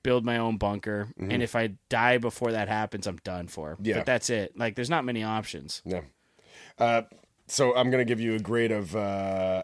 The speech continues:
Speaker 2: F.
Speaker 1: F.
Speaker 2: Plus.
Speaker 1: I think I still have a chance.
Speaker 2: F plus. Uh,
Speaker 1: I think I still have a chance.
Speaker 2: I'm afraid you, uh, died on the walk up to Romania. You never made it.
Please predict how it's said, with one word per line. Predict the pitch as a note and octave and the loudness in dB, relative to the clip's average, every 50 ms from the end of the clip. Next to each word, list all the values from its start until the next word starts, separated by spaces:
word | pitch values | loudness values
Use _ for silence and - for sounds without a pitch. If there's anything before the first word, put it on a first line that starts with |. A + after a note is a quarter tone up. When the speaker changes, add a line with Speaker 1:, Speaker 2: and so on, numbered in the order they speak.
| - _ | -2 _
Speaker 2:
F. | D#3 D#3 D#3 - - - - - - - - - _ _ _ _ _ _ _ _ _ _ _ _ _ | 4 4 4 4 2 -4 -10 -12 -12 -16 -18 -20 _ _ _ _ _ _ _ _ _ _ _ _ _
Speaker 1:
F. | A#3+ A#3+ A#3 G3+ - - - - - - - | 4 6 6 4 2 0 -6 -14 -14 0 4
Speaker 2:
Plus. | - - A2 E3 - - - - - _ _ _ _ _ _ _ _ _ _ _ _ _ _ _ _ - - - - - - - - - - - - - - - - - - | 4 4 4 4 0 -4 -6 -8 -12 _ _ _ _ _ _ _ _ _ _ _ _ _ _ _ _ -20 -20 -20 -20 -20 -20 -20 -20 -20 -20 -20 -18 -18 -18 -20 -16 4 6
Speaker 1:
I | - F3 | 8 8
think | G3 - C4+ C#4+ | 8 6 2 2
I | A3+ | 2
still | E3+ - G#3 F#3+ | 2 4 6 6
have | E3+ C#3+ | 6 4
a | C3+ | 2
chance. | - - - - F3+ E3+ C3 F#2 D2 - - - - - - _ _ - - | 0 0 0 2 2 2 2 0 -2 -6 -6 -6 -6 -8 -10 _ _ -4 0
Speaker 2:
F | C3+ C3+ - | 0 0 0
plus. | - C3+ C3 G#2 E2+ - - - - - _ _ _ _ _ _ _ - - - - - - - | 0 0 0 0 0 -4 -6 -8 -10 -12 _ _ _ _ _ _ _ -20 -20 -20 -20 -8 -2 0
Uh, | A#2+ A#2+ A#2 A#2 A#2 A#2 A#2 A#2 A2+ G#2 - - _ _ _ | 2 4 4 4 4 4 4 2 2 0 -6 -12 _ _ _
Speaker 1:
I | B2+ D3+ | 0 2
think | F#3+ A3 | 2 2
I | G3 | 2
still | D#3 - - D#3 | 2 4 4 4
have | C3+ A#2 | 4 2
a | A2 | 0
chance. | - - - B2+ G#2+ F#2 - - - - - - _ _ _ _ _ _ | 0 0 0 0 -2 -4 -6 -6 -6 -6 -6 -6 _ _ _ _ _ _
Speaker 2:
I'm | - C#3 C3+ | -4 -4 -4
afraid | B2+ - - - D#3 E3 E3 D#3+ D#3 D3+ D3+ C#3+ | -4 -6 -4 2 4 6 6 6 6 6 4 2
you, | C3 C3 - B2 B2 A#2+ B2 B2 A#2+ A#2 A2+ | 0 -4 -6 -6 -4 -2 0 0 0 0 0
uh, | A2 G#2 G2+ G2+ G2+ | 0 0 0 0 -2
died | G2 F2+ A#2+ A2 A2 A2 G#2+ | -2 0 2 2 4 4 2
on | G#2 G2 | 2 0
the | G2+ | -2
walk | G2+ G2 G#2 G2+ F2+ F2+ - - - - - | -2 0 2 2 2 0 0 -6 -14 -8 -4
up | A2+ G#2+ - - | -4 -4 -4 -4
to | - - G#2 F#2+ | -4 -4 -2 0
Romania. | E2 F#2 F2+ E2+ F2+ F2+ F2+ F2+ F2+ E2+ D#2+ - - _ _ _ _ _ _ _ _ _ _ - - - - _ _ | 0 0 0 0 0 -2 -2 -2 -4 -4 -6 -6 -10 _ _ _ _ _ _ _ _ _ _ -20 -20 -20 -20 _ _
You | F2 F2 | -6 -2
never | F2 F2+ F2+ | -2 0 0
made | F2 F2 F2 E2 D#2+ | 0 0 -2 -2 -4
it. | - | -6